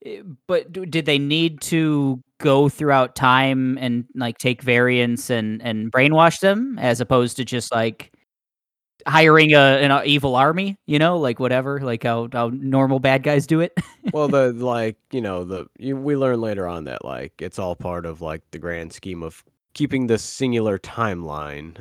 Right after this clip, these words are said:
Speaker 2: and if you're already rounding up variants in order to do that, you know, keep that order of a singular timeline, wh-, what better to use than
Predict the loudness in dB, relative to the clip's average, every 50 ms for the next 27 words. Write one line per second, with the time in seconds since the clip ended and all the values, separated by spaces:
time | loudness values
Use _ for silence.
0 | -16 -14 -12 -12 -12 -10 -10 -12 -12 -10 -10 -10 -8 -8 -8 -6 -6 -6 -4 -4
1 | -4 -4 -6 -6 -8 -8 -10 -10 -8 -8 -6 -6 -4 -6 -8 -8 -10 -10 -10 -8
2 | -8 -8 -8 -8 -8 -10 -10 -12 -10 -10 -8 -8 -8 -8 -10 -12 -14 _ _ _
3 | _ _ _ _ _ _ _ _ _ _ -4 0 0 0 2 0 0 -2 -2 -6
4 | _ _ -12 -8 -8 -6 -6 -6 -8 -10 _ _ -10 -8 -8 -6 -6 -6 -6 -6
5 | -4 -4 -2 -2 -2 -4 -6 -6 -10 -12 -12 -10 -10 -8 -8 -8 -8 -10 -10 -6
6 | -6 -4 -4 -4 -4 -6 -6 -8 -8 -10 -10 -10 -10 -12 -12 -14 -16 _ _ -20
7 | -14 -8 -6 -6 -6 -8 -8 -6 -6 -6 -6 -6 -6 -6 -4 -4 -4 -4 -6 -8
8 | -8 -8 -8 -8 -6 -6 -6 -4 -4 -4 -6 -6 -8 -12 -12 -12 -12 -10 -10 -10
9 | -12 -14 -16 -18